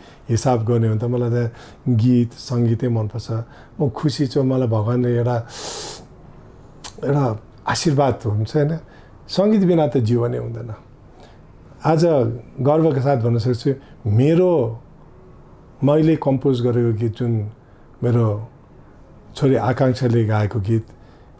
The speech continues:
त्यो हिन्दीमा पनि गएर इन्डियामा पनि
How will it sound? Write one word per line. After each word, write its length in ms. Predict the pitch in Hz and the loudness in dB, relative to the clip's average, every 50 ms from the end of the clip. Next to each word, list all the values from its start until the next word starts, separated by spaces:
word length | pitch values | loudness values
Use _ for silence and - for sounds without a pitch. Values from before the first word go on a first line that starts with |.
| - - | -6 -2
त्यो 100 | - 120 | -2 0
हिन्दीमा 520 | 92 80 101 113 120 135 147 151 147 143 139 | 0 2 2 4 4 4 4 4 4 2 2
पनि 340 | 131 143 139 143 139 131 120 | 2 2 2 2 2 2 2
गएर 460 | 120 120 117 113 113 117 113 107 101 - - - - - - - - - | 2 2 2 2 0 0 -2 -2 -6 -10 -16 -20 -20 -20 -20 -20 -6 -2
इन्डियामा 420 | 139 135 139 139 131 127 123 120 | 2 2 4 4 4 4 2 0
पनि 440 | 117 110 123 123 127 127 123 113 110 | 0 -2 -2 -2 0 0 -2 -2 -6